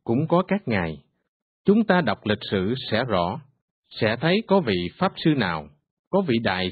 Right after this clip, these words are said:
sư nào xuất hiện trong cuối nửa thế kỷ, hoặc hoằng pháp trong nửa cuối thế kỷ, thí dụ như vậy. Thời bây giờ thuộc về sau nửa thế kỷ, rất có thể có rất nhiều vị đại sư, cho nên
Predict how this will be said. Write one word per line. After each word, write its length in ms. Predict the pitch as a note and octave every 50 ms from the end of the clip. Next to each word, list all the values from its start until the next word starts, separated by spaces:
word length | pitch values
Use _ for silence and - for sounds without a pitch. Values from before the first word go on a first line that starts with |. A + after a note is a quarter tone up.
| - -
sư 60 | F#3 F3
nào 240 | D3 A2 F#2 F2+ E2+ E2 -
xuất 160 | F#3+ G#3+ - -
hiện 280 | G#2 F2+ F2 F2+ F2+ F2+ -
trong 140 | D#3+ C#3+
cuối 160 | D3 E3 F#3+ G#3
nửa 280 | D3 G#2 F2+ E2+ E2 E2+ -
thế 80 | - D#3+ F3+ -
kỷ, 300 | - F#2+ E2 D#2+ E2 - - _ _ _ _ _ _ _ _ _ _
hoặc 140 | B2+ A2+ A#2+ A#2+
hoằng 340 | - A2+ A#2+ A2+ G2+ F2 D#2+ -
pháp 180 | C#3 D#3+ - - _
trong 200 | E3+ E3+ D3+ A2
nửa 200 | F2+ F2 F#2 A#2 B2
cuối 160 | - E3+ F#3+ G3+ -
thế 140 | D#3+ E3+ G3 -
kỷ, 300 | - F#2+ E2+ F2 F#2+ C3+ - _ _ _ _ _ _ _ _ _ -
thí 60 | E3+ G#3 F#3
dụ 120 | A#2+ F#2+ E2+
như 220 | D#2+ F#2 B2+ D3
vậy. 260 | G#2+ F#2 D#2+ D2+ C#2+ - - - _ _ _ _ _ _ _ _ _ _ _ _ _ _ _ -
Thời 320 | A#2 B2 A#2 A2+ G#2+ G#2+ G#2+
bây 100 | E3 F#3+ D#3 A#2+
giờ 200 | G#2+ G2+ G2 F2+ -
thuộc 200 | - A#2 G#2 -
về 220 | A2+ G2+ F#2 F2+ E2+ - - -
sau 240 | F3 F3 E3+ E3+
nửa 200 | D#3 A#2 F#2+ E2+ E2+
thế 140 | - D#3+ G3 G3
kỷ, 260 | - F#2 E2 E2 F#2 - - _ _ _ _ _ _ _ _ _
rất 140 | - G3 -
có 120 | - G#3 G#3 -
thể 120 | G#2 G2 G2 A2 -
có 120 | - G3+ G#3
rất 120 | A#3 -
nhiều 300 | E3+ B2+ G#2+ G2 F#2+ F#2 E2+ D#2+
vị 80 | F#2 F#2 F#2+
đại 200 | F#2 D#2+ E2 E2+ - - -
sư, 200 | D3+ C#3+ C#3+ C#3+ C#3+ - _ _ _ _ _ _ _
cho 100 | D#3+ D3+
nên 200 | D3+ D3 D3 C#3+